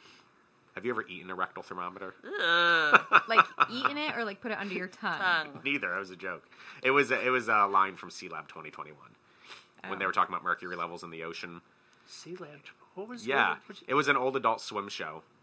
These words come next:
Speaker 1: And,
Speaker 4: That
Speaker 1: um,
Speaker 4: sounds real familiar.
Speaker 1: yeah,
Speaker 4: Is
Speaker 1: it was
Speaker 4: that the one
Speaker 1: hilarious.
Speaker 3: We've talked about it a few
Speaker 4: Oh.
Speaker 1: It was the
Speaker 3: times.
Speaker 1: one with Stormy.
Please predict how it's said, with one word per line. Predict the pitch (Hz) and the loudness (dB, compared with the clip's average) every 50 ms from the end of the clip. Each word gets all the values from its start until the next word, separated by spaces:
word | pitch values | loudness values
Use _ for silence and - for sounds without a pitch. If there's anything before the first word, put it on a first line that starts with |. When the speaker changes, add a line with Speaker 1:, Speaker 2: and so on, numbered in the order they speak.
| _ - - 95 | _ -18 -10 -6
Speaker 1:
And, | 98 95 95 92 92 | -6 -4 -4 -2 0
Speaker 4:
That | 92 92 | 2 2
Speaker 1:
um, | 90 87 85 | 2 0 -2
Speaker 4:
sounds | 82 - 185 185 190 180 147 135 | -6 -6 -4 -4 -4 -4 -8 -12
real | 131 127 135 147 160 170 175 180 | -16 -10 -6 -4 -4 -4 -4 -6
familiar. | - - - 160 147 143 139 147 147 147 143 139 135 | -8 -12 -12 -12 -12 -10 -8 -8 -6 -6 -4 -2 2
Speaker 1:
yeah, | 147 160 143 110 | 6 6 8 6
Speaker 4:
Is | 98 | 6
Speaker 1:
it | - | 6
was | 214 240 | 6 6
Speaker 4:
that | - | 6
the | 139 | 6
one | 135 139 | 6 6
Speaker 1:
hilarious. | 143 127 110 92 87 87 - - | 6 6 4 2 0 -6 -8 -6
Speaker 3:
We've | 254 | -2
talked | 165 160 165 | 0 2 4
about | 170 170 175 175 | 4 6 6 6
it | 170 | 4
a | 165 165 160 151 147 - | 4 2 2 0 -2 -6
few | - - | -8 -4
Speaker 4:
Oh. | - | 0
Speaker 1:
It | 127 | 0
was | 127 127 | 2 2
the | 131 135 | 4 6
Speaker 3:
times. | |
Speaker 1:
one | 123 123 120 | 6 6 6
with | 120 107 | 4 2
Stormy. | - - - - 107 107 113 117 120 120 117 120 120 117 | 0 -4 -4 -2 2 2 2 2 2 0 -2 -4 -4 -6